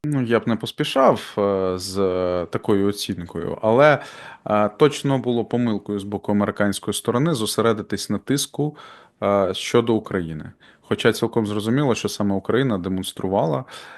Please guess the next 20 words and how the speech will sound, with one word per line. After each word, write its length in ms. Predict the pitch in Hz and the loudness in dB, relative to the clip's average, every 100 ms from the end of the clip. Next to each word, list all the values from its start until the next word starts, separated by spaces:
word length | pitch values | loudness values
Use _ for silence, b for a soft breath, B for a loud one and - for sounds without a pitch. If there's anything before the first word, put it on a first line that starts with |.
| B - - | B -8 0
і 100 | 127 | 2
демонструє, 800 | 113 101 98 - 110 120 151 185 - _ - | 4 4 2 -2 0 0 0 -4 -10 _ -12
е, 340 | 104 101 98 92 | -6 -2 -2 0
власне 460 | 95 104 95 110 | 4 4 4 -2
бажання 540 | 98 95 98 117 131 104 | -2 0 0 0 -2 -4
дійсно 400 | 95 104 - 95 | -6 -8 -6 -6
якнайшвидше 800 | - 92 - 98 95 - 90 B B B | -6 -6 -4 -2 -4 -4 -6 B B B
і 60 | 110 | 0
запровадження 1000 | 104 - 98 95 87 90 90 87 85 - - _ - | 2 4 4 4 2 -4 -4 -4 -4 -6 -12 _ -8
постійного 560 | - - 107 98 82 95 | -6 -2 0 0 0 -2
режиму 540 | 92 90 92 82 80 B B | -2 -2 -4 -4 -6 B B
припинення 520 | - 101 156 151 143 127 | -4 2 4 6 6 4
вогню, 380 | 120 107 107 | 4 2 0
починаючи 580 | 104 104 131 123 113 - | 0 0 4 6 4 2
з 80 | - | 0
тридцяти 520 | 123 117 - - 175 | 0 2 0 2 2
днів, 240 | 131 120 110 | 2 0 0
а 80 | 87 | -2
там 180 | 95 | -4
побачимо. 640 | 87 92 151 165 - 123 | -4 0 2 2 0 -4